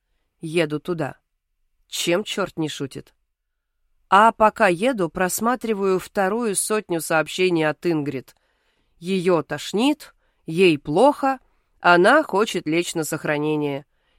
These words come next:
Я отец и обязан ей помогать. Обязан,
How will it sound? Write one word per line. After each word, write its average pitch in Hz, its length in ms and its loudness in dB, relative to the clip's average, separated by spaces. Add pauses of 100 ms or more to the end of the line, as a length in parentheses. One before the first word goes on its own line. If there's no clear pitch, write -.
Я 160 320 4
отец 269 540 -2
и 196 100 -2
обязан 175 580 0
ей 156 240 -4
помогать. 143 640 -4 (440)
Обязан, 214 640 0